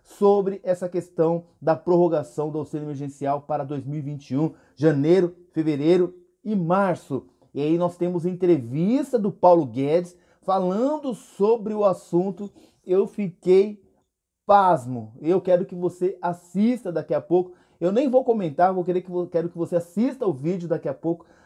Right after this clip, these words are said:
do Paulo Guedes falando sobre essa questão da prorrogação. Gente, é, eu, olha, tá aparecendo aí várias notícias falando sobre este assunto. Mas antes,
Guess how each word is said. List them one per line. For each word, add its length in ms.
do 140
Paulo 320
Guedes 400
falando 680
sobre 380
essa 180
questão 640
da 440
prorrogação. 1120
Gente, 480
é, 1000
eu, 220
olha, 380
tá 100
aparecendo 500
aí 160
várias 600
notícias 540
falando 380
sobre 480
este 240
assunto. 400
Mas 240
antes, 320